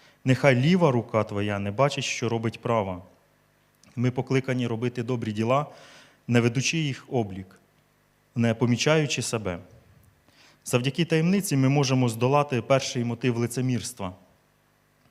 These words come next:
бажання слави, е, і визнання.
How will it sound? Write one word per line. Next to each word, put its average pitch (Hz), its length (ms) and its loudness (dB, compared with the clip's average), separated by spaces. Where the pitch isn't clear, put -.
бажання 120 420 2
слави, 143 480 -2
е, 110 300 2
і 131 240 0
визнання. 113 520 0